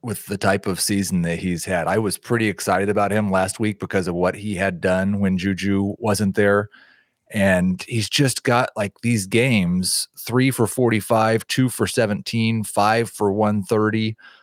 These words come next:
nine for ninety-six. I think the biggest thing is Chase Claypool has really, that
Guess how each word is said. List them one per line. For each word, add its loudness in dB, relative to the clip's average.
nine 2
for -2
ninety-six. 2
I 2
think 2
the 2
biggest -2
thing 2
is 0
Chase 0
Claypool 0
has 0
really, 2
that 2